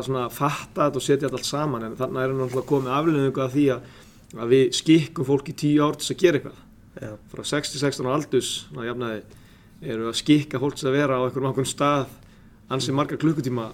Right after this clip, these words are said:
Speaker 1: á deginum. Og þetta er voða lítið mál þegar þú ert, eh, eh, sex, sjö, átta, níu ára valhoppandi og brosandi bara yfir öllu, sko.
Speaker 2: Mhm.
Speaker 1: En þegar þú ert orðinn svona hálf sjálfstæður einstaklingur,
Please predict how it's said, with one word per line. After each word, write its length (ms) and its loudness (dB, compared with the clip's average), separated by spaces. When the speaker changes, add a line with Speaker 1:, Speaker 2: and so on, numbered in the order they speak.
Speaker 1:
á 160 -12
deginum. 400 0
Og 80 -20
þetta 300 0
er 60 4
voða 180 4
lítið 180 0
mál 220 0
þegar 240 2
þú 80 4
ert, 240 -8
eh, 240 -8
eh, 480 -10
sex, 320 -2
sjö, 160 0
átta, 240 -2
níu 160 0
ára 240 0
valhoppandi 500 2
og 140 4
brosandi 340 -2
bara 140 2
yfir 220 4
öllu, 100 0
sko. 260 -10
Speaker 2:
Mhm. 300 -8
Speaker 1:
En 80 -8
þegar 160 4
þú 80 4
ert 80 -4
orðinn 260 0
svona 160 -4
hálf 160 -2
sjálfstæður 400 -2
einstaklingur, 480 -4